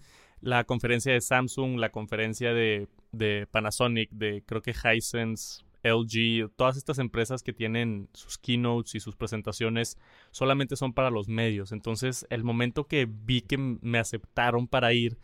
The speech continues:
y luego aparte no te cobran por entrar al,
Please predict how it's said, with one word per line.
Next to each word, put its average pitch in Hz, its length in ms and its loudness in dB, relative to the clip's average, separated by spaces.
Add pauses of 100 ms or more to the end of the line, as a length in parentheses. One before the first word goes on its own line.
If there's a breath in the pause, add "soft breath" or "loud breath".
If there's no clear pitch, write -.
(280 loud breath)
y 127 80 -2
luego 127 160 6
aparte 139 400 4
no 135 160 2
te - 260 0
cobran 117 480 4
por 107 280 -2
entrar 110 340 0
al, 113 340 0